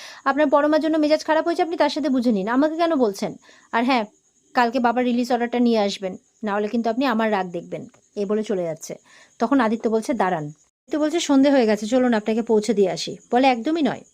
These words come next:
অনেক করেছেন আমার জন্য, আর দরকার নেই। আপনি তো আমার জীবনের দায়িত্ব নিতে যাচ্ছেন না, তাই এত সবের দরকার নেই।" এই বলে চলে যায়। এদিকে পরদিন সকালে অভ্র রেডি হয়ে গেছে, সবাই কাঁদছে। বড়মা বলছে, "আমি কিচ্ছু বুঝতে পারছি না, তো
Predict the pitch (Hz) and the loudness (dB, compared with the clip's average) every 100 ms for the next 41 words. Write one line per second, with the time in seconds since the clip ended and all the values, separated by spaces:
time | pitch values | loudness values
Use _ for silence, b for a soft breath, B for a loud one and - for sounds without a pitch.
0 | _ - 233 269 330 277 214 214 185 175 | _ -10 -2 -2 0 0 0 -2 -4 -6
1 | 170 170 170 214 254 233 196 185 165 160 | -8 -10 -8 -4 -2 0 -2 -2 -6 -8
2 | - _ _ _ - 202 220 233 262 220 | -12 _ _ _ -6 -2 2 4 2 2
3 | 214 214 208 202 202 220 220 226 214 339 | 2 2 2 0 2 0 2 0 0 0
4 | 453 254 151 - 262 - 226 247 254 277 | 2 2 -2 -2 -2 -2 -4 -2 -2 0
5 | 220 175 170 156 139 - 220 208 233 294 | 0 -2 -4 -6 -8 -6 -2 0 0 0
6 | 208 165 160 - _ _ 277 302 262 247 | -2 -2 -6 -12 _ _ -4 0 2 4
7 | 277 269 254 254 339 - _ - 226 220 | 2 2 2 2 2 -2 _ -2 0 2
8 | 294 226 233 226 208 190 202 - _ _ | 4 4 4 2 2 0 -4 -6 _ _
9 | - 254 233 254 226 196 - 208 - _ | -8 -2 0 0 0 -4 -4 -6 -8 _
10 | _ _ - 220 240 262 277 277 277 269 | _ _ -4 0 2 2 0 -2 -2 -2
11 | 285 - 277 247 240 277 208 - 202 196 | -4 -10 -6 -6 -4 -2 -2 -2 -6 -6
12 | B B B B - | B B B B -10